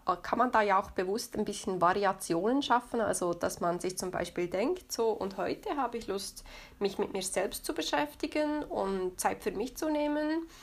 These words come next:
Und am nächsten Tag hat man dann vielleicht Lust, wirklich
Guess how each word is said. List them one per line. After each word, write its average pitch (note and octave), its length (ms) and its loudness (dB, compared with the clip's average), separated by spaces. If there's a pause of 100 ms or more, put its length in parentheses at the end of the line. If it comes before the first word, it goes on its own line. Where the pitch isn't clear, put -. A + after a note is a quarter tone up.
(640)
Und G#3+ 240 0
am G3+ 140 4
nächsten A#3 340 0
Tag B3+ 240 0
hat B3 120 0
man G#3 120 0
dann F#3+ 160 -2
vielleicht F3+ 460 -2
Lust, G#3+ 440 -4 (180)
wirklich F#3+ 580 -6